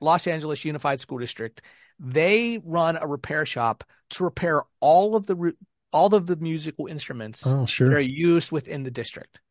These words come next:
Speaker 2: Makes sense.
Speaker 1: And they do it for free. So any kid who has
Speaker 2: Oh.
Speaker 1: an instrument who needs it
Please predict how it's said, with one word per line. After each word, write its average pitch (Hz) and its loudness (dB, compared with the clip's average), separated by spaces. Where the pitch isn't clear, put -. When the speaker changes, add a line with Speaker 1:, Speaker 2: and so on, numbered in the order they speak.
Speaker 2:
Makes 120 -2
sense. 127 -2
Speaker 1:
And 156 -2
they 170 4
do 160 4
it 196 0
for 165 -12
free. - -14
So 143 -2
any 190 0
kid 190 4
who 185 4
has 185 2
Speaker 2:
Oh. 185 0
Speaker 1:
an 170 -6
instrument 185 -4
who 160 0
needs 170 -2
it 180 -4